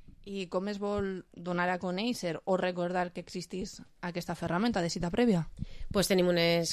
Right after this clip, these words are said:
Speaker 2: campanyes en uns flyers que, que hi ha uns cartells, però com a novetat, pues, han fet en això de les noves tecnologies un gif molt, molt simpàtic on explica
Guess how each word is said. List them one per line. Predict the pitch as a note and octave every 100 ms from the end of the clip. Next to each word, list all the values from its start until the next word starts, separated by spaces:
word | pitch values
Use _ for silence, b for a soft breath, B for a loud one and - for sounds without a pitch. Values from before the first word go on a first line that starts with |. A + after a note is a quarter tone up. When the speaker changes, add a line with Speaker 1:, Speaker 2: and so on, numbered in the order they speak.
| -
Speaker 2:
campanyes | E3 F3 E3+ D#3 D3
en | C#3+
uns | C3+ -
flyers | F3 F3+ G3 A#3 C#4
que, | - D#3+ D#3+ D#3 D3 D3
que | E3 D3+ C#3+ C#3+
hi | C#3+
ha |
uns | C#3 -
cartells, | D#3 D3+ G#3 A3 - B B B -
però | G#3+
com | A3 G#3
a | E3+
novetat, | E3+ E3 D#3+ D#3 D#3 D#3 E3
pues, | D#3+ D#3+
han | D3+
fet | - D3 D3
en | C#3+
això | C#3 D3
de | C#3+
les | C3+
noves | C#3 C3+ -
tecnologies | C#3 C#3 C3 - D#3+ D#3+ -
un | D3 C#3+
gif | D#3+ A3 A#3 - -
molt, | D3 C#3+ C#3+ C#3 C#3+ D3 D3 B B B B -
molt | F3 F#3+
simpàtic | F3+ F#3+ A3 A3+ -
on | C#3 C#3 C3+
explica | C3 - D#3 F3